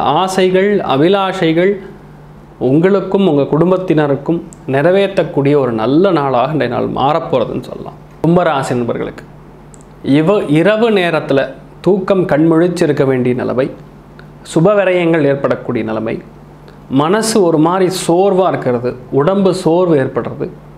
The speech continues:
ஜலதோஷம் படிக்கக்கூடிய வாய்ப்புகள்,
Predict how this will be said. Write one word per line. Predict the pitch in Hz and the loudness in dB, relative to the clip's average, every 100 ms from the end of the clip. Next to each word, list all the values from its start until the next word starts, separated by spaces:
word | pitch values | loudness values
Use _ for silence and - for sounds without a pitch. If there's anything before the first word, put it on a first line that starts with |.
| - - - - - 139 | -20 -20 -20 -18 -6 0
ஜலதோஷம் | 160 208 208 220 214 214 185 | 2 2 2 0 2 0 2
படிக்கக்கூடிய | 170 147 143 143 135 117 | 0 0 0 0 0 0
வாய்ப்புகள், | 120 120 117 - | -2 -4 -6 -6